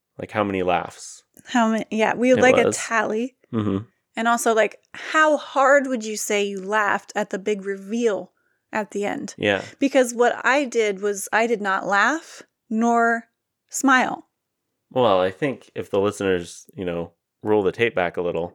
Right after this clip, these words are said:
Speaker 1: they will hear a little chuckle after a long pause.
Speaker 2: At the end?
Speaker 1: Mm-hmm.
Speaker 2: No. I mean, they will hear me chuckle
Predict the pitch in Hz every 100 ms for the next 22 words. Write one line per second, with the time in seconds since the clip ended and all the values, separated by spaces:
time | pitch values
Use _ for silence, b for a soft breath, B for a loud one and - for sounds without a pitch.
0 | _ - 98 107 101 110 104 92 123 104
1 | 85 82 87 _ _ - 90 87 - 92
2 | 85 - 104 _ _ _ _ _ _ _
3 | - 98 - 95 90 90 87 - 87 85
4 | 85 - - b - 233 240 208 196 277
5 | 440 - - 110 104 113 135 220 214 180
6 | - 254 262 302 320 285 302 277 254 208
7 | 254 247 240 202 190